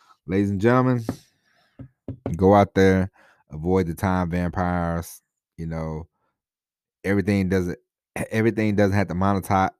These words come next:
You know, everything you're passionate about doesn't have to be, doesn't have to get monetized. You know, some things that you might fall off doing. It's like I saw this basketball player one time, and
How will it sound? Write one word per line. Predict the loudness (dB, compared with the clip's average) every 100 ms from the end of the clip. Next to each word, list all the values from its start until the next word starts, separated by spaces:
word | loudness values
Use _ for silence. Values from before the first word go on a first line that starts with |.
| _ -8
You | -2
know, | 2
everything | 2 4 4
you're | 2
passionate | 2 0 2 0
about | 0 0
doesn't | -2 -2
have | -2 -4
to |
be, | -10 -12 -16 -20 _
doesn't | 0 2 2
have | 0 -2
to | -4 -6 -8 -14 _ -12 -6
get | -4
monetized. | -2 -2 -2 -2 0 2 2 0 -2 -4
You |
know, | -2 -2 -4 -8 _
some | -8 -4
things | -2 -2 -2
that | -4
you | -4
might | -2 -2 -2 -8 _ _ _ _ -20 _ _ _ _ _ _
fall | -6 2 4 4
off | 2 2
doing. | 0 0 0 -4 -8 _ _ -18 -12 -6
It's | 0
like | 2
I | 4
saw | 4 2
this | 4
basketball | 4 4 2 0
player | 0 -2 -2
one | -4
time, | -6 -6 -8
and | -12 -16 -18